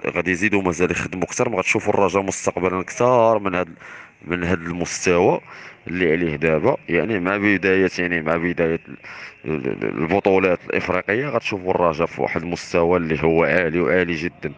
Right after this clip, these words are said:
كنا كنعرفوا ان الرجاء اللعب ديالها كيدير، يعني كلشي كيعرف الرجاء انك تحط كره في الارض وكتبغي تلعب ضربه ضربه.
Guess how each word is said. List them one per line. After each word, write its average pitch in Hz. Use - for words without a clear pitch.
كنا 110
كنعرفوا 92
ان 90
الرجاء 85
اللعب 80
ديالها 80
كيدير، 82
يعني 78
كلشي 87
كيعرف 76
الرجاء 82
انك 87
تحط -
كره 90
في 78
الارض 90
وكتبغي 82
تلعب 76
ضربه 82
ضربه. 80